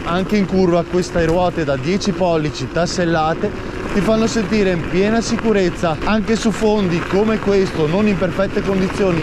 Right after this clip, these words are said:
in sterrato, e qui troviamo anche un bel po' di fango. Wow, si riesce molto velocemente a fermarsi e riprendere il controllo. Lì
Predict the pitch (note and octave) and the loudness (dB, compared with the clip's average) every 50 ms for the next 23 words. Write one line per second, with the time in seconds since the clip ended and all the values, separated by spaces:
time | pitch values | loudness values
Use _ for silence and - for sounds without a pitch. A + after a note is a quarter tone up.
0 | - - G#3 G3+ F#3+ - - G3+ F#3 E3+ D#3+ D#3+ D3 C3+ C3+ - - E3 - - | -2 -2 0 0 0 0 0 0 0 2 0 0 0 0 -2 -2 -2 -4 -4 -4
1 | - - - - - - - - - - C3 C#3 C#3 - E3 E3+ D3+ - D#3 C#3+ | -6 -6 -6 -6 -6 -6 -6 -4 -4 -2 -2 -2 0 2 2 2 2 2 0 0
2 | C3+ C#3+ D3 C#3+ C3+ A#2 A2+ A#2 C3+ D#3 D3+ B2+ - - C#3 - - - - - | 0 0 0 0 -2 -2 -2 -2 -4 -4 -6 -6 -6 -8 -8 -8 -8 -12 -8 -4
3 | D3+ D3+ D3+ C3 F#2+ G#2 B2 D3+ D#3 C#3 - - - D#3 D#3 D#3 B2 B2 A#2 - | 0 0 0 0 0 0 0 0 0 0 -2 -4 -4 -2 -2 -2 -2 -4 -6 -4
4 | - - D#3 C#3+ D#3+ E3 D3+ G3+ A#3 - - - - - - - - - - A#2 | -2 -2 0 0 0 0 0 0 0 0 -4 -8 -12 -12 -12 -12 -10 -4 0 0
5 | F3+ G#3+ F3 B2+ G#2+ G2+ - - - - - - - - - - - - F3 D#3+ | 0 2 0 -2 -6 -10 -12 -16 -18 -18 -18 -18 -16 -16 -14 -6 -2 -2 2 2
6 | F#3+ G3 F3 F3 - - C#3+ A#2+ B2+ D3+ G3 - A#3+ G#3 F#3+ F#3+ - - G3 C#3+ | 4 2 2 0 -2 -2 -2 -2 -2 -2 -2 -2 -2 0 0 0 0 0 0 0
7 | D3 D#3 B2 G2+ - A2+ - - - D#3 F3+ - - E3+ D3+ C#3+ C3+ B2 A#2+ C3+ | 0 0 -2 -2 -4 -6 -8 -6 -4 -4 -4 -2 -2 0 0 0 0 0 0 -2
8 | D3+ F3+ - - A3+ A3 F#3 F3+ B2 D3 D#3+ F3 F#3+ F#3 G3 G3+ G3 F#3 - F#3 | -2 -4 -4 -2 0 0 0 0 0 0 0 2 2 2 2 2 2 0 0 0
9 | F#3+ F3+ E3 F#3 E3+ D#3+ D#3 D3+ D3+ D#3 D3 - - - - - - - - A#2 | 0 0 0 0 0 0 2 2 2 0 -2 -4 -8 -14 -14 -14 -14 -8 -2 0
10 | C#3+ F3 D#3+ | 0 0 0